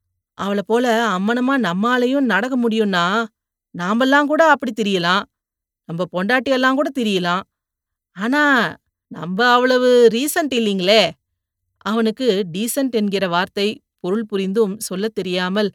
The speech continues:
ஆனால் பொருத்தமான இடங்களில் அதை தவறான உச்சரிப்போடு ரீசன்ட் என்றே சொல்லிக் கொண்டிருந்தான். தேவராஜனோ ஹென்ரியோ அதை திருத்தவில்லை. "நம்ம ரீசன்ட்டுக்கு தான் துணியும் வேணும், அதை திறந்து காட்டவும் வேணும். அவங்களெல்லாம் அந்த நிலையை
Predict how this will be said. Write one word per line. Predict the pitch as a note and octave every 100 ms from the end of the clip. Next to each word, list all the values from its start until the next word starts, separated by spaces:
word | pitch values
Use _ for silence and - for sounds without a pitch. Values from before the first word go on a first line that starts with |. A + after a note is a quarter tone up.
| _ _ _ _
ஆனால் | G3+ A3+ A#3 A#3+
பொருத்தமான | - G#3+ C4+ B3 B3 C4
இடங்களில் | G#3 G3+ G#3 G3+ A3+
அதை | F#3 F3+
தவறான | F3+ E3+ F#3+ G#3+ A#3+
உச்சரிப்போடு | F#3+ - A3+ A3 - F#3 F#3 G#3 - F#3
ரீசன்ட் | F#3+ A#3 - B3 -
என்றே | F#3+ F#3 G#3
சொல்லிக் | A3+ F#3+ G#3
கொண்டிருந்தான். | F#3+ F3+ F3 F3 F3 F3 _ _ _ _ _ -
தேவராஜனோ | E3+ A3 A3+ G3+ G3 G#3+
ஹென்ரியோ | F#3+ F3+ G3+ F#3+ G3
அதை | - F3 G3
திருத்தவில்லை. | F#3 F#3+ - F#3 F#3 F3+ - _ _ _ _ _ _ _
"நம்ம | F3+ D#3 E3+ A3
ரீசன்ட்டுக்கு | A#3+ C4+ D4+ C#4 C4+
தான் | C#4+ D#4
துணியும் | C#4 C4+ C#4 C#4
வேணும், | B3 A#3+ C4+ D4 C4+ - _ _
அதை | D#3+ G3+
திறந்து | A3 G#3 A3 C4+ D4
காட்டவும் | B3+ B3 B3+ C#4+
வேணும். | A#3+ G3+ G3+ A#3 - _ _ _ _ -
அவங்களெல்லாம் | D#3 F3 G#3 G#3+ A#3 C4+ C4
அந்த | B3 A#3+
நிலையை | A3 A#3 C4+